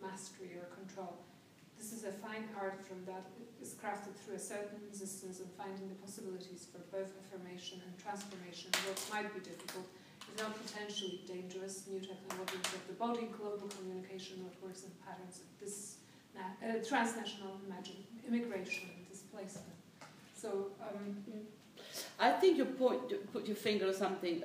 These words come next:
Speaker 2: really important. Um, uh, several things here. This discussion with Bartlett has been going on for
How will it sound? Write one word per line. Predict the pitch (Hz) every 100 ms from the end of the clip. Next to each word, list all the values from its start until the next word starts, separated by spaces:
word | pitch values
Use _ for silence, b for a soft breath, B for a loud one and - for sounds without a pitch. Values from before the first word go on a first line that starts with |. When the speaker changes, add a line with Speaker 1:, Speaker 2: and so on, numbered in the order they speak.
| 170
Speaker 2:
really | 190 165 156
important. | 156 160 127 - - - - - 143
Um, | 143 139 - B B B -
uh, | 165 151 147 -
several | - 240 240 220
things | 214 180 175
here. | 160 147 156
This | 254 262
discussion | 262 - 185 170 - 175
with | 156
Bartlett | 185 180 175 175 175
has | 175
been | 170 165
going | 165 160
on | 156 156 - -
for | -